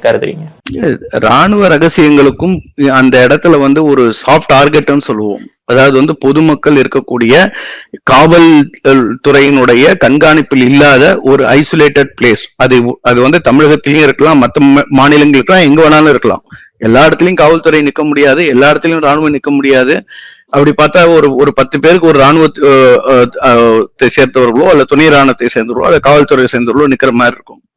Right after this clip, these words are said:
Speaker 2: அது வந்து வாய்ப்பு கிடையாது. So இந்த சாஃப்ட் டார்கெட் எங்க இருக்குங்கிறத தேடி அதை வந்து ரேக்கி பண்ணி அங்க இன்னைக்கு வந்து நடத்தணும் இந்த,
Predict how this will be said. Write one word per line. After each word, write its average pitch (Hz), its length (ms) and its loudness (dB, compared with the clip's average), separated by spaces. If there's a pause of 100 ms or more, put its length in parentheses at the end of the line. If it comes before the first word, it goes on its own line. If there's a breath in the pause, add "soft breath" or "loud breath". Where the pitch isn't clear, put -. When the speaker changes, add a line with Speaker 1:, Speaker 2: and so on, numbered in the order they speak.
(100)
Speaker 2:
அது 135 180 0
வந்து 170 200 -2
வாய்ப்பு 190 340 0
கிடையாது. 113 360 -2 (600 loud breath)
So 180 160 -2
இந்த 139 180 2 (160)
சாஃப்ட் 190 200 0
டார்கெட் 170 400 0
எங்க 143 240 2
இருக்குங்கிறத 160 520 0
தேடி 131 580 -2
அதை 131 300 0
வந்து 170 240 2
ரேக்கி 151 300 0
பண்ணி 123 480 -4 (340 soft breath)
அங்க 151 280 0
இன்னைக்கு 185 440 2
வந்து 170 200 0
நடத்தணும் 147 520 0
இந்த, 135 200 2